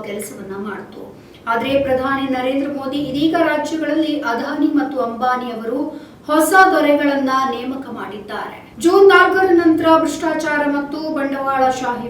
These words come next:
ವ್ಯವಸ್ಥೆ ಬಗ್ಗೆ ಮೋದಿಯನ್ನ ಇ ಡಿ ಅಧಿಕಾರಿಗಳು ಪ್ರಶ್ನೆ ಮಾಡಲಿದ್ದಾರೆ. ಆಗ ಅವರು ದುಷ್ಕೃತ್ಯಗಳಿಂದ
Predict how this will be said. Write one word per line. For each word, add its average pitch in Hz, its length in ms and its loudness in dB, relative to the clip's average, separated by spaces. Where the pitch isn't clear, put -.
ವ್ಯವಸ್ಥೆ 233 420 -8
ಬಗ್ಗೆ 220 200 -8
ಮೋದಿಯನ್ನ 214 420 -8
ಇ - 80 -10
ಡಿ 240 100 -10
ಅಧಿಕಾರಿಗಳು 240 680 -8
ಪ್ರಶ್ನೆ 233 240 -12
ಮಾಡಲಿದ್ದಾರೆ. 196 600 -12
ಆಗ 254 100 2
ಅವರು 285 200 2
ದುಷ್ಕೃತ್ಯಗಳಿಂದ 277 840 -2